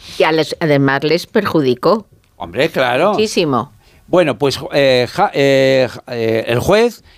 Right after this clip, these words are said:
Speaker 2: les llamó a declarar y ellos contaron toda la participación del servicio, contaron todo, todos los datos, dieron todos los datos. ¡Ah!
Speaker 1: No está tampoco.
Speaker 2: No están sus declaraciones.
Speaker 1: Madre mía de mi vida.
Speaker 2: Y esto,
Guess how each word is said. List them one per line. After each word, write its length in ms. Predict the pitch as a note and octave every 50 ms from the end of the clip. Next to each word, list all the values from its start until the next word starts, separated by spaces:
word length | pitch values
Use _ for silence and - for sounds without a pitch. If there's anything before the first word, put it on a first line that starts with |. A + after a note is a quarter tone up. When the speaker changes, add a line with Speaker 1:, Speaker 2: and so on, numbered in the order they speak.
| _ -
Speaker 2:
les 200 | C#3+ D#3+ E3+ C#3
llamó 220 | D#3+ D#3 E3+ F#3
a 40 | G3
declarar 480 | G3 F3+ - - D3 C3 A#2 G2+ F2+ - _ _ _ _ _ _ _ _ _ _
y 180 | C3 C#3 D#3+
ellos 280 | E3 F3+ F3 G#3 G3+ -
contaron 480 | - - F3+ F3 - E3+ F3 F#3 G3 F#3
toda 260 | E3+ - G#3+ A3+ A#3+ A3+
la 140 | G3+ E3+
participación 580 | - D3+ B2+ - C3+ B2+ A2 B2 A2 - C3 B2+
del 120 | B2 A#2+ G#2
servicio, 340 | - A2+ G2+ G#2+ F#2+ B2 A#2+
contaron 520 | C3 D3 D3 D3 - E3 F3 F#3 G#3 G#3
todo, 320 | G3+ G3+ F#3+ F#3 F#3+ G3 - - -
todos 280 | - F3 F3 F3+ G3+
los 160 | F#3 E3+ D3 A#2+
datos, 320 | C#3+ C#3 - - C#3 B2
dieron 300 | B2 E3+ F#3 G3 F#3+ F3
todos 200 | - F3+ F3 E3
los 120 | D#3+ D3
datos. 280 | C3+ C3+ A#2+ - A#2 G2 -
¡Ah! 340 | - - G4+ F#4 F4 - - _ _ _ _ _ _ _ -
Speaker 1:
No 160 | F#3+ A3+ B3
está 220 | C4 - - B3 A#3
tampoco. 520 | A3+ A3 G#3 A#3 A3 - - B2 C#3+ - -
Speaker 2:
No 180 | C#3+ E3+ A3 A3
están 340 | F#3+ - - F3 E3 E3 C3+
sus 180 | B2 C#3 C#3+
declaraciones. 920 | C3 C#3+ G2+ C3 C3 A#2+ A#2 F#2+ A#2 A2 G#2 F#2+ F2+ E2+ D#2+ - - - _ _
Speaker 1:
Madre 480 | - D#3 D3 C3 C3 C3 D#3+ F3 G#3 G3+
mía 220 | E3 C#3 C#3+ C#3
de 100 | D#3+ F#3
mi 180 | E3+ D3 C3+ C3
vida. 360 | B2+ C3 C#3 B2+ C3 C3+ - - - - -
Speaker 2:
Y 120 | - C3
esto, 320 | B2+ B2 B2 - F3+ F#3+